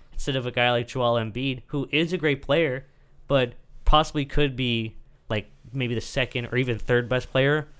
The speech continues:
on a, on a con-, championship contending team. And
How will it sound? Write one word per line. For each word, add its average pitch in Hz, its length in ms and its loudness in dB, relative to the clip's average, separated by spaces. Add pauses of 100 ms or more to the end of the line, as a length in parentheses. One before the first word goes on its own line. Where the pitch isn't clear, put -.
(280)
on 127 140 2
a, 117 220 0
on 120 140 -2
a 117 40 -2
con-, 113 240 -6
championship 120 680 0
contending 120 480 -4
team. 131 320 -4 (920)
And 131 280 2